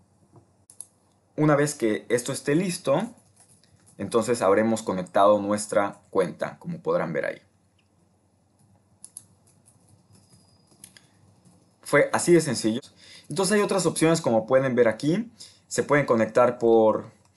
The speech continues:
por ejemplo, un S M S, o si tienen una N S, o si tienen un poap. Em, esto, si se meten al Discord y le preguntan a Darío, o le preguntan a J N L Z L,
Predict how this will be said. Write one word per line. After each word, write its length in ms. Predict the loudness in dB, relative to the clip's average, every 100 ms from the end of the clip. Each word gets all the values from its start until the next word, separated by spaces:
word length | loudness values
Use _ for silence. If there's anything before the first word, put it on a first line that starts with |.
| -20 _
por 140 | -4
ejemplo, 320 | -2 -4 -6 -6
un 160 | -2
S 220 | -2 0
M 300 | -2 0 0
S, 280 | 0 0 0
o 100 | 2
si 160 | 0 -4
tienen 260 | -4 0
una 200 | 0 0
N 440 | -2 -4 -4 -2 -4
S, 360 | -4 -2 0
o 120 | 0 -6
si 100 | -10
tienen 300 | -10 -8 -8
un 160 | -10
poap. 640 | 0 6 6 6 2 -2 _ _ -20 -20 _
Em, 400 | -8 -6 -6 -8 -4
esto, 400 | -4 2 0 0
si 120 | -4
se 120 | -4
meten 220 | -2 0
al 120 | 0
Discord 520 | -2 -4 -2 0 0 -2 -8
y 80 |
le 100 | -4
preguntan 500 | -2 0 -2 -4 -4
a 80 | -2
Darío, 440 | -2 0 0 0 0
o 160 | -2
le 100 | -2
preguntan 500 | -4 -6 -6 -8 -6
a 360 | -6 -6 -8 -12
J 380 | -6 -4 0 0
N 400 | 0 -6 -10 -10
L 380 | -8 -4 -6 -8 _ _ _ _ _ -20
Z 420 | -20 -20 _ -20
L, 340 | -20 -20 -20